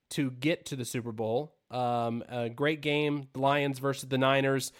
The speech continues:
in that game, and then the Ravens versus the Chiefs. That was a, a little less of a game than what we were expecting. But, um,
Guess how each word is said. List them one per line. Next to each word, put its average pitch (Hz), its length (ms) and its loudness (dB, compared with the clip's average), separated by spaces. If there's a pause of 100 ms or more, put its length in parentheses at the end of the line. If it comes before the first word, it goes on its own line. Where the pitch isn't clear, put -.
(320)
in 135 180 4
that 135 240 2
game, 131 440 2
and 135 160 2
then 131 200 4
the 123 100 2
Ravens 143 580 2
versus 135 300 0
the 131 100 -4
Chiefs. 160 480 -4
That 135 220 0
was 120 160 -2
a, 117 240 0
a 127 80 -6
little 131 280 2
less 139 440 0
of 131 160 -2
a 131 80 0
game 127 520 2
than 117 340 0
what 117 140 -2
we 120 140 -4
were 113 140 -2
expecting. 170 640 -2 (440)
But, 185 380 8
um, 165 600 4